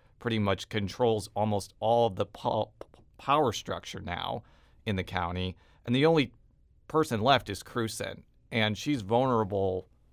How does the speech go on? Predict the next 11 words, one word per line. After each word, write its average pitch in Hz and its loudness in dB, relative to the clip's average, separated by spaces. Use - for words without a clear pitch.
to 127 -6
be 107 -2
toppled 107 0
if 101 0
what 113 2
I 113 6
like 113 2
to 104 -8
call 95 2
the 92 -4
woke 110 2